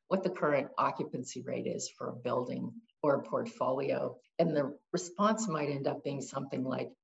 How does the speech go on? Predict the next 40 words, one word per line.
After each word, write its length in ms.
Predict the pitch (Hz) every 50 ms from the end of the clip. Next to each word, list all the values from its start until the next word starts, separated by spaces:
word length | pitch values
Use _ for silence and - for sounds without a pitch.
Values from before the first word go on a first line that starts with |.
| _ _ _ _ -
"It 120 | - -
depends 420 | - - - 151 139 135 131 - -
on 260 | 117 120 123 123 120
what 160 | 117 117 -
you 80 | 117 120
mean 180 | 120 117 -
by 180 | 233 - 117 -
occupancy." 640 | - 214 - - - - - - - - - - - _ - _ _ _ _ _ _ _ _ _ _ _ _ _ _ _
Well, 380 | - 151 151 147 147 151 - - - - - - - -
<laughs> 560 | - - - _ _ - - - - _ - -
that 160 | 185 294 -
can 160 | - 330 233
be 100 | - 175
more 440 | 151 147 139 139 139 - - - - _ -
than 140 | 175 156 -
a 100 | 151 135
little 220 | 147 160 156 -
bit 180 | - - 123 135
of 140 | 127 -
a, 140 | 135 - - - - -
a 80 | 135
challenge. 500 | - - 208 - 208 220 - - - - - -
The 60 | 156
data 280 | 151 180 180 208 220 247
strategy 800 | 240 - - 175 156 156 151 - - - 147 139 139 135 135 - _ -
is 380 | 156 151 143 143 143 143 - - _ _ -
the 160 | - 143 185
roadmap 580 | - 165 185 170 175 160 139 131 123 - - - - _ _ -
that 160 | 165 - -
uses 360 | 165 160 151 151 165 147 -
effective 460 | 156 147 - - 135 - - 151 139 -
data 240 | - 135 131 135
governance 460 | 131 - 135 127 131 131 131 127 - -
practices, 840 | - - 127 117 117 117 113 101 - - - - - - - - - _ -
right? 240 | - 123 117 - - -
So 540 | - - - 180 160 156 151 151 - - - _ -
it 220 | - 175 - 170 175
helps 360 | - 190 190 190 190 - -
the 120 | - 170
organization 880 | 170 165 156 160 151 147 143 156 143 135 135 - - 139 139 139 139 135